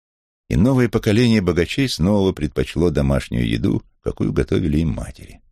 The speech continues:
И сразу повсюду появились караван-сараи, султаны, паши и визири,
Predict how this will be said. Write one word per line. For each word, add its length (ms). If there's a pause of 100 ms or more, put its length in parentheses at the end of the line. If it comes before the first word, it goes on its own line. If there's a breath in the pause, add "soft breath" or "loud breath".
(460 loud breath)
И 40
сразу 360
повсюду 400
появились 440
караван-сараи, 920
султаны, 640
паши 460 (260)
и 80
визири, 500